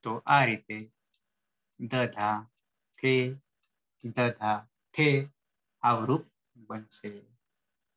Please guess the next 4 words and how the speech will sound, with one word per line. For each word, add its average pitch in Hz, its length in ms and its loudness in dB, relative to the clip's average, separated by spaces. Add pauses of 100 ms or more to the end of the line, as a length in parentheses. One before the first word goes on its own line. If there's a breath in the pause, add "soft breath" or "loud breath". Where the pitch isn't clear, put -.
(1000)
આત્મનેપદ, 107 560 -2 (760)
મધ્યમ 120 360 -2
પુરુષ 147 320 -2 (600)
દ્વિવચન. 113 600 -2